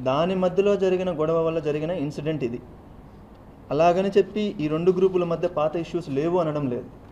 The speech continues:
But ఇప్పుడు ఇన్సిడెంట్ జరగడానికి కారణం అవి కాదు. ఇప్పుడు ఇన్సిడెంట్ జరగడానికి కేవలం ఆ భార్యాభర్తల తగాదా ఏదైతే ఉందో, ఆ తగాదాన్ని తీర్చే పద్ధతిలో జరిగినట్లు మనకి ఇప్పటివరకు ఉన్న ఎవిడెన్స్ ప్రకారం,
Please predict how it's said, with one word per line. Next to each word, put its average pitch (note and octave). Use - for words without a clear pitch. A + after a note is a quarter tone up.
But B2+
ఇప్పుడు C3
ఇన్సిడెంట్ F#3
జరగడానికి F3
కారణం D#3
అవి C3
కాదు. B2+
ఇప్పుడు E3
ఇన్సిడెంట్ F#3
జరగడానికి F3
కేవలం F3+
ఆ D#3
భార్యాభర్తల E3
తగాదా D3+
ఏదైతే D3
ఉందో, D3+
ఆ E3
తగాదాన్ని E3
తీర్చే D#3
పద్ధతిలో C#3
జరిగినట్లు C#3
మనకి C#3+
ఇప్పటివరకు F3
ఉన్న F3
ఎవిడెన్స్ D3+
ప్రకారం, D3